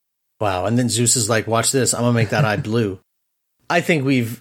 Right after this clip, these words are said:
Speaker 1: I think we've covered everything we wanted to talk about with this section of the movie,
Speaker 2: Yeah, I
Speaker 1: correct?
Speaker 2: think so. I mean, I'm sure we could theorize about what's up with the robot zombies for a lot longer, but I think the bottom line is that the door is kind of open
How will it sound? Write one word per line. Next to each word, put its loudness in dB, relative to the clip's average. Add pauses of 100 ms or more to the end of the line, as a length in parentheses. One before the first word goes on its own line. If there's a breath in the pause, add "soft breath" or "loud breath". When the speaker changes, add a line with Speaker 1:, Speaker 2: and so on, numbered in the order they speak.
(120)
Speaker 1:
I 0
think 0
we've 0
covered 0
everything 2
we 2
wanted 0
to -8
talk 0
about 0
with -2
this -2 (360)
section -2
of -4
the -6
movie, -2
Speaker 2:
Yeah, 0
I 2
Speaker 1:
correct? 0
Speaker 2:
think -2
so. 0
I 2
mean, 0
I'm 0
sure -2
we -2
could -8
theorize 0
about -2
what's -4
up -2
with -4
the -10
robot 0
zombies -2
for -2 (120)
a 0
lot 2
longer, 0
but -2 (240)
I -2
think -2
the -2
bottom 2
line 0
is -2
that 0 (160)
the -4
door 2
is 0
kind -2
of 0
open -2